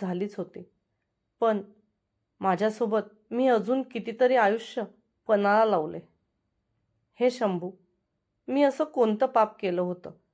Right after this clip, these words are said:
की एवढ्या सगळ्यांचे आयुष्य माझ्यामुळे खराब झाले?" नीरा आता जास्त पॅनिक होऊन भूमीला सांगू लागली.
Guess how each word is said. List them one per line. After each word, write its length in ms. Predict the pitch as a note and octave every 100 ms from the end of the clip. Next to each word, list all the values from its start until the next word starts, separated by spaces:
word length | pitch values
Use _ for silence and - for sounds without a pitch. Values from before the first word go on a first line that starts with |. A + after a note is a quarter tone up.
| _ _ _ -
की 120 | C#4+
एवढ्या 360 | C#4 G#3+ A3 B3+
सगळ्यांचे 560 | B3+ F#3+ G#3 G#3+ G#3+
आयुष्य 480 | G#3+ F#3+ G#3+ - G#3 G3 _ _ _ -
माझ्यामुळे 560 | G#3 F3+ G#3 A3+ A3+ A#3+
खराब 280 | A3 G3 F#3
झाले?" 300 | G3 G3 G3 - _ _ _ _ _ _ _ _ _ _ _ _ _ -
नीरा 360 | A3 G3+ G#3 G3+
आता 300 | G3+ G3 G3+ - G3
जास्त 300 | G3 F#3+ A#3
पॅनिक 380 | A#3 F3 F3+ F#3+
होऊन 200 | G3 F3+ - _ _ _
भूमीला 380 | G3+ G3 G3+ G#3+
सांगू 340 | G#3+ F3+ E3+
लागली. 300 | F#3 D#3+ D#3